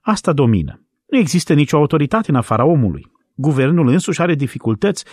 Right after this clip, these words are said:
în a-și exercita autoritatea, deoarece le-a dat oamenilor o atât de multă libertate personală. Această abordare a religiei, abordarea religiei care vine în acest mediu este un fel de abordare existențială, mistică,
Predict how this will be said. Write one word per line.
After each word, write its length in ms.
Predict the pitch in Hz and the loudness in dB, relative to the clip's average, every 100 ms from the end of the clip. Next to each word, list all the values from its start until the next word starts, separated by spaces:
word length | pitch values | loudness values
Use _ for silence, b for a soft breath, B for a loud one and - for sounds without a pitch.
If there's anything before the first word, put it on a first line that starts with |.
| B | B
în 140 | - 127 | -2 0
a-și 200 | 123 - | 0 -4
exercita 640 | - 107 117 110 - - | -8 -4 -4 -4 -6 -2
autoritatea, 640 | 185 170 131 113 151 160 123 | -2 0 -2 -2 -4 -4 -4
deoarece 460 | 123 107 - 185 180 B B | -2 -4 -4 -6 -6 B B
le-a 200 | 131 117 | -2 0
dat 260 | 101 196 151 | 0 -2 0
oamenilor 580 | 156 185 156 127 120 - | 0 2 2 2 0 -2
o 80 | |
atât 300 | 110 113 240 | -4 -4 -4
de 100 | 208 | 0
multă 360 | 143 139 180 - | 0 0 0 -2
libertate 500 | 120 107 95 113 110 | -2 -2 -4 -4 -4
personală. 600 | 98 90 98 90 69 - _ _ _ B B B | -6 -6 -6 -6 -8 -16 _ _ _ B B B
Această 300 | - 170 170 | -8 -6 0
abordare 440 | 220 185 143 135 151 | 0 2 2 2 2
a 40 | |
religiei, 800 | 160 131 120 185 - 82 67 127 _ B B B | 2 2 2 0 -2 -6 -6 -14 _ B B B
abordarea 560 | 131 135 120 143 233 | 0 0 0 0 0
religiei 420 | 196 139 190 175 139 | 0 0 0 0 0
care 260 | - 131 | 0 0
vine 220 | 107 185 | 0 0
în 60 | 202 | 0
acest 300 | 131 - 160 | -2 -2 0
mediu 280 | 120 123 151 | 0 0 -2
este 180 | 160 131 | -2 -2
un 60 | |
fel 220 | 113 185 | -2 -2
de 80 | 170 | 0
abordare 540 | 139 117 101 143 147 135 | 0 -2 -2 -2 -2 -2
existențială, 1000 | 160 120 151 - 165 147 170 170 107 - _ _ | -4 -2 -4 0 0 0 0 0 -2 -6 _ _
mistică, 680 | 113 165 180 120 - - | -2 0 -2 -6 -8 -12